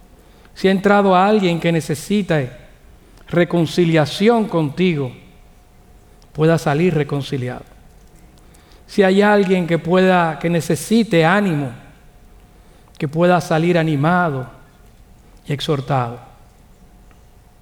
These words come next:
Si hay alguien que necesita salvación, que pueda encontrarla en esta mañana. Gracias, Padre, por tus bendiciones. Bendice tu palabra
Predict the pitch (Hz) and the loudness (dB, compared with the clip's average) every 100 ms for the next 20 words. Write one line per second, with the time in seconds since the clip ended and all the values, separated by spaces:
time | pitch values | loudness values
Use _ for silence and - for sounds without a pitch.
0 | - - - - - - - 185 170 175 | -20 -20 -20 -20 -20 -20 -8 -2 0 2
1 | 175 165 160 151 151 151 - 185 165 139 | 2 2 0 0 0 -2 -4 -4 -2 -2
2 | 151 143 135 - 165 156 127 120 - - | -2 -2 -4 -4 -2 -2 -4 -10 -18 -20
3 | - - - - - - - - - - | -20 -20 -20 -20 -20 -20 -20 -20 -20 -18
4 | - 139 165 175 175 165 151 147 170 175 | -10 -2 2 2 2 0 0 2 2 2
5 | 151 131 139 131 143 135 123 120 117 - | 0 0 -2 -2 -2 -2 -4 -6 -10 -16
6 | - - - _ - - - - - - | -20 -20 -20 _ -20 -20 -20 -20 -20 -20
7 | - - - - 170 190 180 165 - 175 | -20 -20 -20 -2 2 4 2 -2 -2 0
8 | 175 170 156 151 139 185 165 160 147 135 | 2 2 0 -6 -2 0 2 0 -2 -6
9 | 131 127 120 - - _ - - - - | -6 -8 -10 -16 -20 _ -20 -20 -20 -20
10 | - - - - - - 151 147 160 202 | -20 -20 -20 -20 -20 -4 0 2 2 0
11 | 170 156 156 156 143 123 120 - | 0 -4 -2 0 0 -2 -8 -16